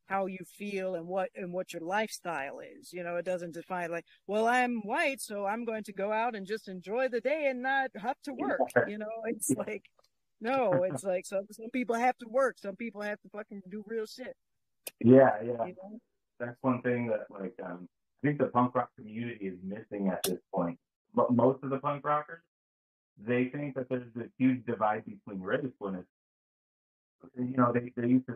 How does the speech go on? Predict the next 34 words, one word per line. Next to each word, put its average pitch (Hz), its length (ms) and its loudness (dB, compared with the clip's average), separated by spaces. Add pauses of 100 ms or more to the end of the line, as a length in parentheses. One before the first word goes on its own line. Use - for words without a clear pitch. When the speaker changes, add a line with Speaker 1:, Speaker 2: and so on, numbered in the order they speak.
Speaker 2:
sing 120 140 0
about, 104 460 4
you 113 120 -8
know, 98 280 -2
killing 120 260 4
the 110 80 -4
poor. 113 560 2 (480)
Now 113 240 4
it's 117 160 -4
like, 98 140 -6 (120)
"Kill 117 200 -2
whitey," 101 420 -8 (720)
'cause 123 140 -4
they 117 140 0
associate 117 760 -2
being 110 220 -8
white 104 360 2
with 101 180 -6 (100)
being, 98 440 -4 (440)
you 110 120 -4
know, 117 140 2
historically 104 640 2
wealthy 107 600 2
or 95 300 0
privileged 104 520 -4
or 95 120 -4
whatever. 92 400 -8 (460)
And 104 220 -8 (920)
to 131 60 10
me, 147 160 10
that's 143 240 6
more 127 180 10
divisive 101 560 4
because 101 300 -2